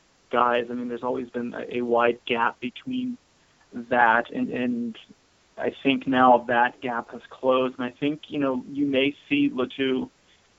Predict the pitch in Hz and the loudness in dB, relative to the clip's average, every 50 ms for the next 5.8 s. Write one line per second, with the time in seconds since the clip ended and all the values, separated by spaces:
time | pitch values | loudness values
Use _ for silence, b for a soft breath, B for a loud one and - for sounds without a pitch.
0 | _ _ - - 101 - 110 - - - - 135 123 135 143 143 139 131 131 - | _ _ -10 -8 -8 -8 -8 -10 -12 -2 2 4 6 6 6 4 2 0 -4 -4
1 | 151 143 135 135 131 131 135 147 160 156 135 131 113 _ - 139 135 - - 143 | -2 -2 -2 -2 -2 -2 -2 -4 -4 -6 -8 -12 -14 _ -6 -6 -6 -4 -4 -2
2 | 131 131 123 - 135 139 143 123 135 139 139 135 135 127 123 - _ - - 143 | -2 -2 -2 -4 -6 -6 -4 -2 0 0 0 0 -2 -6 -10 -12 _ -10 -6 -4
3 | 131 104 110 - - - 151 156 180 - - 139 131 127 - 135 131 123 123 123 | -4 -4 -4 -6 -2 0 2 2 2 2 -2 -6 -8 -6 -6 -6 -2 0 0 -2
4 | 127 123 - - - - 131 127 127 123 - - - - 139 131 131 127 123 123 | -2 -4 -10 -18 -8 -4 -2 0 0 -2 -4 -10 -8 -6 -4 -2 0 2 2 0
5 | 123 - _ - 135 123 120 - - - 120 123 127 131 139 | -2 -4 _ -6 -6 -6 -6 -8 -10 -10 -8 -6 -4 -4 -6